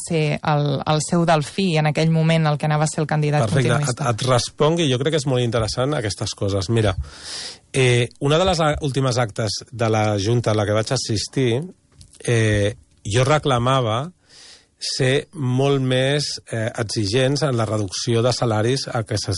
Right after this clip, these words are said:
Speaker 2: tenien que demanar als jugadors. La meva reflexió era molt simple, eh? Jo deia, hem fet un càlcul i per ajustar la pèrdua d'ingressos que es produirà al cost salarial,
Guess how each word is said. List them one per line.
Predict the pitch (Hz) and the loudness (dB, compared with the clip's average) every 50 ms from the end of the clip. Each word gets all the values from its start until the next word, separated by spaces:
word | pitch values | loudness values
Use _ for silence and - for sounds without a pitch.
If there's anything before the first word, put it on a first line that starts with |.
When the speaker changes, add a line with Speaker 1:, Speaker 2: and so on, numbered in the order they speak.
| - | -6
Speaker 2:
tenien | - 110 95 101 101 98 | -4 -4 -2 0 0 0
que | - 123 113 | 2 2 2
demanar | 110 101 101 95 | 2 2 0 0
als | 95 87 - | -2 -2 -2
jugadors. | 120 98 90 - - 87 - - - - - - - - - - - - - - | -2 -2 -4 -4 -8 -10 -10 -10 -12 -12 -14 -16 -16 -14 -12 -12 -14 -14 -10 -4
La | - 107 107 | 0 2 2
meva | 110 120 | 4 4
reflexió | - 123 117 127 104 - - 113 | 2 2 0 0 -2 0 0 0
era | 107 107 | 2 2
molt | 120 123 107 - | 2 2 2 0
simple, | - 110 104 101 113 101 95 101 113 | 0 -2 -2 0 0 0 0 0 0
eh? | 127 - - | -2 -2 -2
Jo | - 113 107 | -2 0 2
deia, | 110 107 107 113 - | 2 2 0 0 0
hem | - 123 | 0 0
fet | 98 - 120 | 2 2 2
un | 131 127 117 | 2 2 2
càlcul | - 131 127 127 117 - - 110 110 113 147 190 - _ _ _ - - - | 4 4 2 2 2 0 -2 -2 -2 -2 -4 -6 -10 _ _ _ -20 -10 -4
i | - 120 117 110 98 - - - - - | -2 0 0 0 -2 -4 -8 -12 -10 -4
per | - 113 110 110 - | -2 -2 0 0 0
ajustar | - 117 104 110 101 - - - - 135 127 117 107 98 - - | 0 0 0 0 0 -2 -2 0 2 2 4 2 0 -2 -6 -8
la | - 117 107 - | -6 -6 -4 -2
pèrdua | 131 127 139 170 | 0 0 2 2
d'ingressos | 165 151 139 127 123 117 117 131 - | 2 2 0 -2 -4 -4 -6 -6 -6
que | - | -6
es | 127 - - | -6 -6 -6
produirà | - 131 113 120 117 113 107 120 117 104 92 90 - - - - - - - - | -6 -4 -2 0 0 0 0 0 0 0 -2 -4 -10 -20 -20 -20 -20 -20 -20 -10
al | - 117 107 | -6 -6 -4
cost | 92 - 120 - | -2 -2 -2 0
salarial, | - 143 135 127 117 120 123 123 117 110 113 | 2 2 2 2 2 2 2 0 0 0 -2